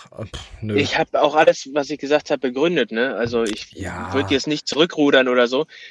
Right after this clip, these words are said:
Speaker 2: Ich, äh, muss aber wirklich sagen, dass Mike es geschafft hat,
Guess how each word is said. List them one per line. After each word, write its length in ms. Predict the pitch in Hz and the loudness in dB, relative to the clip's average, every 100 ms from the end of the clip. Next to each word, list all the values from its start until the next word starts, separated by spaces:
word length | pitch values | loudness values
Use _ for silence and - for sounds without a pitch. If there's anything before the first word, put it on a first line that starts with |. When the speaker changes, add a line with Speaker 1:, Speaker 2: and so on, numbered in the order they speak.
| - | -10
Speaker 2:
Ich, 200 | - 127 | -6 0
äh, 120 | 139 131 | 2 2
muss 260 | 139 170 | 0 0
aber 220 | 156 147 | 0 0
wirklich 240 | 139 - 151 | -4 -6 -4
sagen, 220 | 147 143 | -2 0
dass 180 | 127 - | -4 -4
Mike 280 | 127 156 170 | -2 -2 -2
es 100 | 156 | -8
geschafft 420 | 135 - 170 - | -6 0 -2 0
hat, 200 | 170 165 | -4 -4